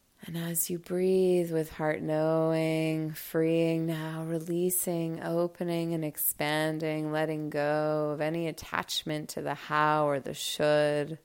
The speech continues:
As you release and amplify the power of being true, as you build that knowing and connection with your heart, strengthening here, freeing,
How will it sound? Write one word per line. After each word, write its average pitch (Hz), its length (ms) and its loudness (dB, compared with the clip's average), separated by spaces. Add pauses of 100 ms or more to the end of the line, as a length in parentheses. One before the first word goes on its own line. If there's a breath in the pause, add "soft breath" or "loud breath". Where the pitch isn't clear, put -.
(1300 soft breath)
As 170 180 -4
you 165 100 2
release 160 520 4
and 156 200 -2
amplify 160 760 0
the 151 140 -4
power 156 640 2
of 156 680 2
being 143 380 -2
true, 151 680 0
as 143 200 -4
you 139 100 -4
build 151 640 0
that 160 260 -2
knowing 151 460 -2
and 147 160 -8
connection 151 680 -6
with 151 240 -6
your 151 140 -6
heart, 151 640 -4
strengthening 165 800 -6
here, 156 500 -6
freeing, 165 720 -4